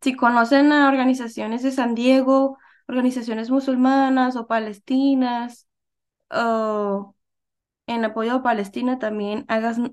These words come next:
háganoslo saber para poder estar en contacto con estas organizaciones y hacer actividades binacionales.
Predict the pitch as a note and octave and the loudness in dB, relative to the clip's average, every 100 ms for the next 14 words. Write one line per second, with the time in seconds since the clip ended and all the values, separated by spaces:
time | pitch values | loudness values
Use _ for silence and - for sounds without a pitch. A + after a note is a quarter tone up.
0 | - A3+ A3+ A#3 B3 B3 A#3+ A#3+ B3+ A#3+ | -6 -2 0 2 2 4 0 -2 -4 -4
1 | A#3 G#3+ A3+ F4 - _ A3+ A3 G#3+ G3+ | -6 -4 -2 -2 -4 _ -2 -2 -2 -4
2 | G#3 G#3 - G#3+ G3+ G3+ _ _ - A#3+ | -4 -6 -4 0 -2 -4 _ _ -4 -4
3 | A3+ A3 G3 G#3 G#3 A#3+ A#3 A3 G#3+ A#3 | -2 -4 -4 -4 -4 -4 -2 -4 -2 -2
4 | A#3+ A#3 A#3 A3+ G3 A3+ C#4 C4+ G3 G3+ | -2 -2 -4 -6 -4 2 2 2 -2 -2
5 | G3+ G#3 A3+ G#3 G3+ G#3 A#3 A#3+ A3+ G#3 | -4 -4 -2 -2 -2 0 2 2 2 0
6 | G#3+ D4+ G4+ | 2 2 0